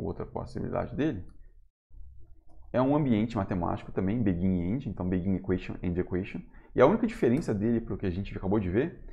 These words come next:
é que ele vai, além de quebrar e centralizar, ele vai colocar um número aqui.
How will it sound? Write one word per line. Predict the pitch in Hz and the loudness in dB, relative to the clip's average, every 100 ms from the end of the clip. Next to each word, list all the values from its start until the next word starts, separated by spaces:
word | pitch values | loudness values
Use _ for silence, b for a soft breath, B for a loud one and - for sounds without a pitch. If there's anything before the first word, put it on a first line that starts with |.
| B B | B B
é | - | -2
que | 107 135 | 0 2
ele | 131 | 2
vai, | 139 107 95 - | 6 6 6 4
além | 101 123 | 4 4
de | 180 | 4
quebrar | - 101 92 | 4 8 6
e | |
centralizar, | 95 95 95 95 135 | 4 2 2 4 2
ele | 147 | 2
vai | 151 | 0
colocar | 147 | 2
um | 175 | 2
número | 170 160 156 | 2 2 2
aqui. | 151 107 | 2 -2